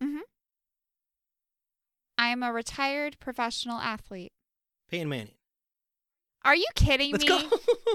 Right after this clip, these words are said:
Speaker 2: <laughs>
Speaker 1: Oh my gosh. And you know what? I had to do the most research for this one.
Speaker 2: Hold on, hold on. Let me give you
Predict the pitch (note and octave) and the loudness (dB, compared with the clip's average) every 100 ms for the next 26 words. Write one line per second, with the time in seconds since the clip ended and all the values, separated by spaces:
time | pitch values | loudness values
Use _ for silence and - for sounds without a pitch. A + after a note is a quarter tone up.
0 | - A4 G4 - G4+ - _ - _ _ | -2 -6 -6 -8 -10 -12 _ -16 _ _
1 | _ _ _ _ _ _ _ _ _ _ | _ _ _ _ _ _ _ _ _ _
2 | _ _ - A4 F#4+ D4+ B3+ - B3+ B3 | _ _ -4 -4 0 2 2 2 4 6
3 | A#3 A#3+ - D#4 E4+ E4+ E4+ D#4 D#4 D#4+ | 6 2 0 -4 -2 0 0 2 2 2
4 | - E4 F4+ D4+ B3 C#4 C4+ A#3+ A#3 A#3 | 2 2 0 -2 -4 -4 -2 -2 0 0
5 | B3 C4+ B3 A#3+ A#3 A#3 G3 - G#3 F#3+ | 0 -2 -6 -6 -4 -6 -8 -10 -10 -8
6 | F3+ - F#2+ - G2+ G#2 C3+ A2+ G#2+ A2 | -10 -12 -12 -12 -10 -10 -8 -8 -10 -10
7 | C3 D3 A2 G#2 - _ - C3+ C#3+ B2+ | -8 -8 -10 -14 -18 _ -14 -10 -8 -8
8 | A2+ | -8